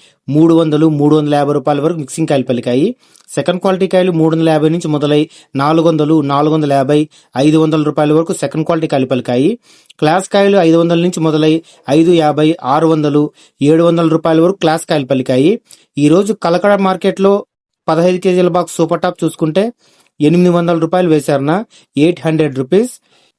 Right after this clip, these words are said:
నిన్న మార్కెట్తో పోల్చుకుంటే, ఈ రోజు నూట ముప్పై రూపాయలు డౌన్ నా మార్కెట్. నిన్న తొమ్మిది వందల ముప్పై రూపాయలు టాప్ రేట్ వేశారు.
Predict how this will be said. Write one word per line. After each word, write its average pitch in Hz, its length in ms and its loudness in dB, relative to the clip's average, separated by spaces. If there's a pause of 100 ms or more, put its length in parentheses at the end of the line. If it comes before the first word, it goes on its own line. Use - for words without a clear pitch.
(380)
నిన్న 160 240 2
మార్కెట్తో 170 540 -2
పోల్చుకుంటే, 208 760 -2 (300)
ఈ 156 120 2
రోజు 190 240 2
నూట 165 300 0
ముప్పై 165 320 -2
రూపాయలు 170 300 0
డౌన్ 160 240 0
నా 151 60 0
మార్కెట్. 139 540 -2 (540)
నిన్న 170 260 2
తొమ్మిది 170 340 0
వందల 180 240 2
ముప్పై 170 260 -2
రూపాయలు 180 260 0
టాప్ 165 260 -2
రేట్ 160 140 -2
వేశారు. 156 520 0